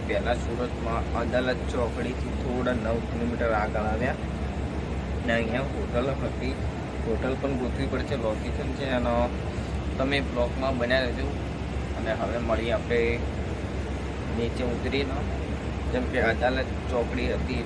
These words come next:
ત્યાંથી નવ કિલોમીટર આગળ તરફ આવ્યા છે આ. અને આ જગ્યાનું શું નામ છે જોવું પડશે.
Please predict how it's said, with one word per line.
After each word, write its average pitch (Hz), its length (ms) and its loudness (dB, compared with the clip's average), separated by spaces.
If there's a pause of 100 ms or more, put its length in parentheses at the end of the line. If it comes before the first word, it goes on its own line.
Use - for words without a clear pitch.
(100)
ત્યાંથી 113 720 0 (280)
નવ 117 120 2 (140)
કિલોમીટર 117 440 0
આગળ 107 340 2 (280)
તરફ 110 280 0
આવ્યા 107 220 2
છે 113 180 -2
આ. 101 160 0 (280)
અને 110 160 0 (880)
આ 123 120 4
જગ્યાનું 135 420 0
શું 139 220 -2
નામ 127 180 2
છે 131 160 -2 (440)
જોવું 120 240 2
પડશે. - 320 0